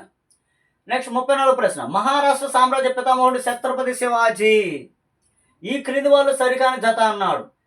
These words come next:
ఈ క్రింది వాళ్ళు సరికాని జత ఏంటంటే అక్బర్, అక్బర్ నామా అనేది సరికానిది అనమాట. ముప్పై ఆరో ప్రశ్న చూడు,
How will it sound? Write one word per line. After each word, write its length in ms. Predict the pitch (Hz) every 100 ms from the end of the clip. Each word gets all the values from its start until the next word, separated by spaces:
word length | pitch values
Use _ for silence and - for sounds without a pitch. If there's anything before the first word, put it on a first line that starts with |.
| -
ఈ 140 | 214
క్రింది 240 | 233 226 254
వాళ్ళు 240 | 277 269
సరికాని 420 | 254 247 254 254
జత 160 | 233 247
ఏంటంటే 240 | 254 247 226
అక్బర్, 640 | 202 208 170 254 240 - - -
అక్బర్ 400 | 185 180 233 240
నామా 260 | 220 208 220
అనేది 200 | 220 -
సరికానిది 580 | 196 208 208 185 180 170
అనమాట. 260 | 143 - - _ _ _ _ -
ముప్పై 260 | 247 262 277
ఆరో 220 | 269 269
ప్రశ్న 360 | 247 226 233
చూడు, 280 | 240 262 294